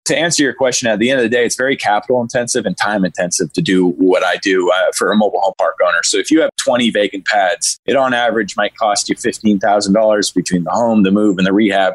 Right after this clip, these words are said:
to get a used mobile home in there. So if you do that times twenty, that's a huge, that's a huge chunk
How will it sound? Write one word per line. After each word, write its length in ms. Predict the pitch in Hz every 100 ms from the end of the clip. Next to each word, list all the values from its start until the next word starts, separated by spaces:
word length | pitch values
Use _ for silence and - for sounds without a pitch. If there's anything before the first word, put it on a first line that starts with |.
| -
to 80 | 101
get 160 | -
a 140 | 95 98 -
used 260 | 104 92
mobile 260 | 98 90 87
home 220 | 107 107
in 140 | 92
there. 200 | 87 82
So 160 | 85 104
if 120 | 101
you 100 | 113
do 160 | 127 127
that 360 | 127 123 110 - -
times 240 | 85 -
twenty, 400 | - 160 127 101 -
that's 180 | 202 208
a 60 | -
huge, 600 | - 151 117 98 - -
that's 180 | 123 -
a 40 |
huge 340 | 101 117 101 -
chunk 240 | 147 107